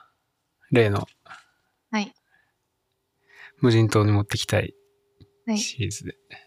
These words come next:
Speaker 2: はい。<clears throat> 家電ですね。
Speaker 1: はい。はい。
Speaker 2: はい。
Speaker 1: 家電三つ。
Speaker 2: 家電三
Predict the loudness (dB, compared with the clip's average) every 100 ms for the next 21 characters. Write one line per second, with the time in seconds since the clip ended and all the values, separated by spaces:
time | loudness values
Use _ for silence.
0 | _ _ _ _ -8 -8 _ _ _ _
1 | _ _ _ _ _ _ _ _ _ _
2 | _ _ -8 -6 -6 -10 _ _ -6 -4
3 | -4 -2 -4 -4 -8 -10 -10 _ _ _
4 | _ _ -20 -20 _ _ _ -8 -8 -8
5 | _ _ -6 -6 -6 0 2 2 0 -4
6 | _ -10 -6 -6 -8 _ _ _ _ _
7 | _ _ _ _ _ _ -16 -14 -14 -16
8 | -10 -6 -4 -2 -4 -6